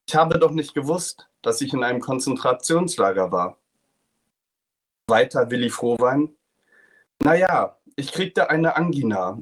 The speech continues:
Ich sagte dem Arzt, dass ich Al-, Halsschmerzen habe. Ich wusste nicht, dass das eine Angina ist. Er sagte, dass ich verlegt werden muss auf den Infektionsblock,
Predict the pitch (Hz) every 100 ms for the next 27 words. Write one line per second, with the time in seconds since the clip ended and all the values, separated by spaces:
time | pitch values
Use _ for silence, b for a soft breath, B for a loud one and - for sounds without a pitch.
0 | - 120 - 135 135 151 135 131 123 143
1 | - 135 143 139 147 165 156 170 175 -
2 | - 107 101 104 113 104 104 104 107 117
3 | - 170 - 120 107 - 104 120 110 117
4 | 110 107 110 123 120 92 92 - - -
5 | - 120 117 143 - 147 143 147 - 139
6 | 156 165 - 101 101 95 - - _ -
7 | - - 117 117 117 - 113 - 160 170
8 | - 95 92